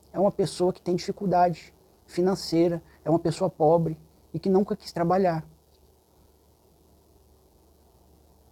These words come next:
Quantas donas de casa, quantas mães não estimulam os seus filhos a auxiliar,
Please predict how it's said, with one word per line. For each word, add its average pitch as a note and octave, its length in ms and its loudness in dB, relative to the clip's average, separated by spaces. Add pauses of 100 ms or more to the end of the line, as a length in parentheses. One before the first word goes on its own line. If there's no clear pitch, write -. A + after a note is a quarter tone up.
(680)
Quantas D#4 360 6
donas F#3 260 8
de D#3+ 100 2
casa, B2 520 -4 (1200)
quantas A3+ 380 2
mães C#3 600 0 (640)
não A#3 280 8
estimulam G#3+ 840 4 (200)
os - 120 -8
seus F3+ 180 -2
filhos D#3 440 0 (120)
a E3 60 -2
auxiliar, G3+ 640 2